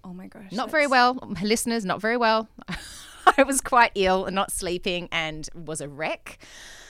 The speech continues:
Speaker 2: Um, but it was the goal that I set and I did.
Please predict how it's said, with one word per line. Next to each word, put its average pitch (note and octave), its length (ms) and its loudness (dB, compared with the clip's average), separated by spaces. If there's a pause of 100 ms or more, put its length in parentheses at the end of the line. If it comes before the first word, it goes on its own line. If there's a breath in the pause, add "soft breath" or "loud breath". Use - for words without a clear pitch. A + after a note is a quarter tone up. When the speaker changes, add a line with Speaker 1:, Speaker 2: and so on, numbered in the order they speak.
(180 loud breath)
Speaker 2:
Um, E3 420 -2
but E3+ 180 -6
it - 60 -6
was E3+ 100 -6
the E3 100 -10
goal D3+ 240 -4
that D#3+ 140 -8
I D#3 320 -4
set A3+ 400 -6
and G3 420 -10
I G3+ 100 -4
did. C4 280 -10